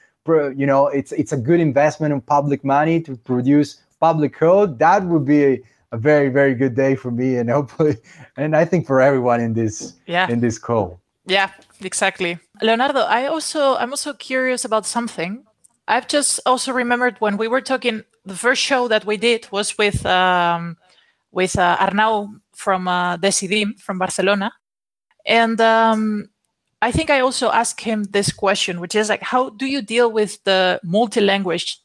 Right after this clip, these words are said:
Speaker 2: thing, right? Like, you work with English, you work with Italian. How do you interact with your community? And not only on the repository,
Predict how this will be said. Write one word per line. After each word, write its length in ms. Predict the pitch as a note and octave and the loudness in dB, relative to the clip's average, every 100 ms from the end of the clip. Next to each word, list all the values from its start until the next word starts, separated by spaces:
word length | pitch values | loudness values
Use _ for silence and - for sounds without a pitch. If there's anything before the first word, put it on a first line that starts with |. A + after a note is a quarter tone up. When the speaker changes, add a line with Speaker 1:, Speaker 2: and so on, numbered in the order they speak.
| - | -10
Speaker 2:
thing, 300 | - E3+ D3 | -6 -6 -6
right? 220 | D#3+ G3 | -2 0
Like, 260 | G#3+ F#3 - - - - _ - | 0 -2 -8 -20 -20 -20 _ -12
you 640 | F#3+ A#3 A#3+ A#3+ A#3 G#3+ | -2 2 4 4 2 0
work 320 | G3 G#3+ G#3 - | 0 0 -4 -8
with 200 | F#3+ - | -8 -2
English, 640 | B3 D4 D4+ D4+ C#4 - - | -2 0 2 2 0 -6 -4
you 100 | G3 | -2
work 200 | F#3 F#3 | -2 -2
with 280 | F#3 F3+ - | -6 -6 -8
Italian. 720 | F3 - C4+ C4+ C4+ C4 C4+ - - _ _ - | -6 0 2 2 -2 -4 -10 -16 -20 _ _ -6
How 140 | C4 | -2
do 100 | C4 | 0
you 100 | C4 | -2
interact 440 | B3+ A#3 A3+ A3 - | -2 0 2 0 -2
with 120 | A3 | -4
your 120 | G3+ | -4
community? 720 | F#3 G3 G#3+ A#3+ A#3 B3+ B3+ B3+ | -2 -2 0 -2 -2 -2 0 0
And 120 | G#3+ | 0
not 120 | A#3 | 0
only 520 | C4+ C4+ C4 B3 G#3+ - - | 0 -2 -2 -2 -6 -8 0
on 480 | G#3+ G3+ G3 F#3+ - _ - | 2 2 -2 -4 -12 _ -6
the 80 | |
repository, 880 | G3 G#3+ A3+ C4 D4+ D4 D4 D4+ D4+ | -2 -2 -2 -10 -6 -4 -2 -4 -6